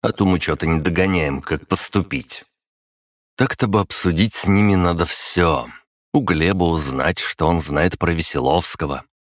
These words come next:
а у Ярика, что слышал про Кента.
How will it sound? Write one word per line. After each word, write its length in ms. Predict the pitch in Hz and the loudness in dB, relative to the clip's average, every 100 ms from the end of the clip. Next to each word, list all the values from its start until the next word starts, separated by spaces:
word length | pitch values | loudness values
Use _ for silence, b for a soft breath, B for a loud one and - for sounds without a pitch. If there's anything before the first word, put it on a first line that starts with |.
| _ | _
а 100 | - | -2
у 100 | 113 | 0
Ярика, 560 | 87 76 101 98 90 73 | 2 0 2 0 0 -4
что 260 | - - 104 | -2 -2 -2
слышал 540 | - 80 90 87 78 | 0 0 2 2 0
про 160 | 87 82 | 0 -2
Кента. 600 | - 65 60 - 78 | -4 -6 -6 -2 -4